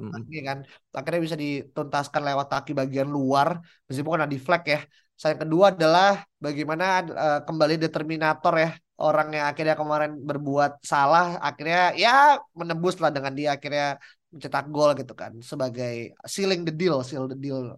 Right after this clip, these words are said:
di menit akhir gitu kan. Nah, lu ngelihat akhirnya Garnacho semakin tumbuh dewasa, dan kita balik lagi ya,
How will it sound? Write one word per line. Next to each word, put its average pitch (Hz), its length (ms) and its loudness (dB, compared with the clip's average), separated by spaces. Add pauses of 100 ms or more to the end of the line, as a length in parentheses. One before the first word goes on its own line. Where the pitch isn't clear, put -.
(200)
di 127 160 -6
menit 123 160 -10
akhir 123 400 -12
gitu - 160 -18
kan. - 80 -12
Nah, 175 160 0
lu 254 80 2
ngelihat 240 320 2 (160)
akhirnya 220 480 2
Garnacho 190 720 2
semakin 196 480 -4
tumbuh 180 220 -2
dewasa, 175 840 4 (400)
dan 156 480 2
kita 226 720 4
balik 165 240 -4
lagi 180 320 0
ya, 131 160 -4